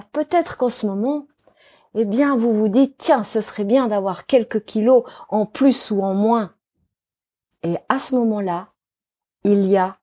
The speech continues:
à vous focaliser sur l'élément terre. Et que se passe-t-il lorsque vous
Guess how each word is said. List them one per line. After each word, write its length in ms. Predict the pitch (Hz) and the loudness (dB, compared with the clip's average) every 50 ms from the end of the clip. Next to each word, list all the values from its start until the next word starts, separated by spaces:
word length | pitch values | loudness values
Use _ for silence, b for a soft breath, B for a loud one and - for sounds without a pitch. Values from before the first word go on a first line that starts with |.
| _ - | _ -2
à 120 | 180 185 | 0 0
vous 140 | 165 165 180 | 0 -2 -2
focaliser 920 | - - - - 277 277 269 - 214 214 202 190 185 170 165 175 185 196 | -4 -2 2 2 2 2 4 2 2 4 4 2 0 -2 -2 -2 -2 -2
sur 300 | 202 - - - 196 175 | -2 -4 -6 -4 -2 -2
l'élément 560 | 185 190 196 196 208 202 190 175 165 160 - _ - | 0 0 2 2 0 -2 -2 -4 -6 -10 -12 _ -2
terre. 560 | - 185 165 165 156 143 143 143 - - - _ _ _ _ _ _ _ _ _ _ _ _ _ B B B B B B B B B B B - | 0 0 0 0 -6 -10 -14 -18 -20 -20 -20 _ _ _ _ _ _ _ _ _ _ _ _ _ B B B B B B B B B B B 2
Et 180 | 240 240 240 - | 2 2 2 2
que 180 | - - 370 370 | 0 0 2 2
se 200 | - - - 294 | 2 -2 -4 -4
passe-t-il 800 | 269 - 220 214 208 - - - - - 196 180 170 165 156 b b b b b | -4 -4 -6 -6 -6 -6 -10 -10 -8 -8 -8 -8 -8 -8 -12 b b b b b
lorsque 640 | b 214 233 269 285 302 285 - - - - - 240 | b 0 4 4 4 4 2 -4 -8 -8 -4 0 0
vous 400 | 233 233 202 175 196 208 196 | 0 0 0 -2 -4 -6 -6